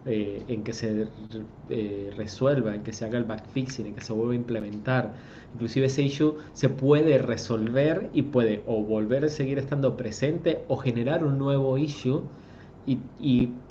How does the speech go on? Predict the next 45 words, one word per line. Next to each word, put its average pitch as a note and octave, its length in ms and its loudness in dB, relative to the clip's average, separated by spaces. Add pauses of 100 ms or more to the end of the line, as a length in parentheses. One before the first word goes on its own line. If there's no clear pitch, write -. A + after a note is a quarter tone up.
(380)
eso C3 240 0
viene C#3 200 4
mucho C#3 260 2
en B2 60 4
los A2 120 -2
ciclos C3 400 0
de A2+ 100 -2
prueba. A2 460 0 (560)
Eh, G#2 300 -4
lo, A#2 140 2
lo A#2 100 2
he A#2 40 4
visto B2+ 280 2
mucho, C3+ 320 0
que G#2+ 80 -8
los, G#2 260 -8
los, G2+ 460 -6
los G#2 200 -10
testers C3+ 440 2
dicen, C3 340 4 (300)
"Ah, F3 80 2
bueno, F3 280 10
me C#3+ 120 6
hicieron E3 400 6
un D#3+ 120 4
nuevo D#3+ 340 6
despliegue D#3 840 4 (500)
y D3+ 120 6
ya C3 100 8
yo C3+ 200 6
tenía C#3+ 360 4
testeado, C3 720 4
no A#2 120 0
sé, G2 320 -4
el G#2+ 300 0 (220)
cuarenta E3 420 8
por B2+ 120 2
ciento D3 340 4
de B2 60 6
la A2+ 100 0
casuística", G#2 480 0
por A2 180 -4
poner B2 320 0
un B2 80 4
número. G2 320 0